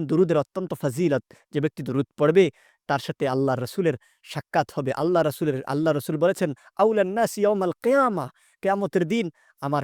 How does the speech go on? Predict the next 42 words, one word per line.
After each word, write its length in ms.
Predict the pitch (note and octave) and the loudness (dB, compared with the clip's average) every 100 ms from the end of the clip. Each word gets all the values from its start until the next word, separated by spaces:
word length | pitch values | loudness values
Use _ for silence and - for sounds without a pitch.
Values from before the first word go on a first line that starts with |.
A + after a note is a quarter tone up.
| - | -4
নিকটবর্তী 600 | C#3 C3+ F3+ D#3 F#3+ G#3+ F#3 | -8 -4 -2 2 4 4 0
হবে, 200 | D#3 D3 | -2 -2
আমার 200 | C#3 C3+ | -2 -6
কাছে 260 | - C#3 | -6 -6
থাকবে 260 | F#3+ E3 C#3+ | -4 -4 0
ওই 120 | C#3+ | 0
ব্যক্তি, 340 | C#3 F3 - E3 _ _ _ | 0 -6 -4 -6 _ _ _
যে 60 | D#3+ | -4
ব্যক্তি 320 | C#3+ - - B2+ _ _ _ - | -4 -2 -4 -4 _ _ _ -6
আমার 220 | D#3 F3+ | -4 -2
প্রতি 180 | D#3 C#3+ | -4 -4
বেশি 260 | B2 B2+ D#3 | -4 -6 -4
বেশি 180 | D#3 D3 | -4 -4
দুরূদ 240 | C3 A#2+ - | -4 -4 -4
পড়বে।" 240 | C3 A#2 - - | -4 -6 -12 -4
আরেক 200 | D3+ E3+ | 0 0
হাদিস 240 | - G#3 G#3 | 0 -2 0
আল্লাহ 240 | G3 F3+ E3+ | 0 2 2
রসুল, 300 | D#3 F3+ C#3+ - _ - | 2 0 -2 -4 _ -4
যে 100 | D#3+ | 0
ব্যক্তি 300 | E3 F#3+ - | 0 -2 -2
রসুলুল্লাহর 580 | F3 D3 A#3 G#3 G3 F3 | -2 0 0 0 2 0
নাম 200 | C#3 C#3 C#3 | 0 -2 -2
শুনে 260 | - G#3 C#3 _ - | 0 0 0 _ -10
দুরূদ 240 | D3 D3+ C#3+ | 0 0 0
পড়ে 200 | - G3+ | 2 4
না, 100 | G3+ D#3+ | 4 -2
তাকে 220 | C#3+ D#3 | -4 -4
বদদোয়া 380 | B2+ B2+ A#2+ C3+ | -2 -4 -2 -2
করেছেন। 300 | C#3 B2+ C#3 | -2 -6 -4
আল্লাহ 240 | C#3+ F3+ E3+ | -2 0 0
রসুল 260 | D#3+ F#3+ | -2 -4
বলেন, 220 | D#3 D#3+ C#3+ _ - | -2 0 -2 _ -8
"রগিবা 320 | D3+ E3 G3+ F3 | -2 2 2 2
আনফুক 360 | G#3+ G#3 F3+ - _ - | 0 -4 -6 -8 _ -8
রজুলিন", 480 | D3+ F#3+ G3+ F3+ C3 A2 _ _ | 2 2 4 2 2 -4 _ _
ওই 120 | - D#3 | -2 2
ব্যক্তির 420 | D3+ - - E3+ C3+ - | 0 -2 -4 -4 -6 -6
নাক 240 | C#3 C#3+ B2 | -2 -2 -2
ধুলায় 380 | A2+ D3 C#3+ C3 | -6 -2 0 0
দূষিত 300 | B2 - D#3 | -4 -8 -4
হোক, 200 | C3 B2+ | -2 -4